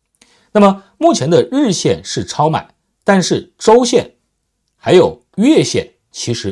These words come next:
都还没有超买。好，这个代表什么呢？代表着周线和月线都还有空间，所以大的周期还有空间，小的周期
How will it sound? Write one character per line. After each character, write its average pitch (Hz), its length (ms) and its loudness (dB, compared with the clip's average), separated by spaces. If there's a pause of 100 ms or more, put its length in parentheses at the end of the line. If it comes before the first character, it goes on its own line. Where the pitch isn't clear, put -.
(160)
都 - 100 -8
还 107 120 -8
没 92 100 -10
有 101 80 -8
超 - 180 -12
买。 98 180 -10 (200)
好， - 180 -14
这 196 80 0
个 165 80 4
代 - 120 2
表 135 100 2
什 127 100 -4
么 110 60 -2
呢？ 190 220 0 (680)
代 240 240 2
表 78 220 -8
着 - 340 -2 (100)
周 247 320 2
线 233 320 -4
和 98 360 -2
月 170 400 0
线 - 400 -8
都 147 100 -6
还 123 140 -10
有 131 220 -8
空 165 340 -6
间， 196 360 -2 (500)
所 - 180 2
以 - 160 -2 (200)
大 269 300 0
的 98 180 -8
周 165 280 4
期 165 420 -8
还 - 200 -8
有 147 240 -4
空 139 280 -6
间， 147 260 -2 (680)
小 98 520 -2
的 95 140 -4
周 240 240 4
期 202 420 -8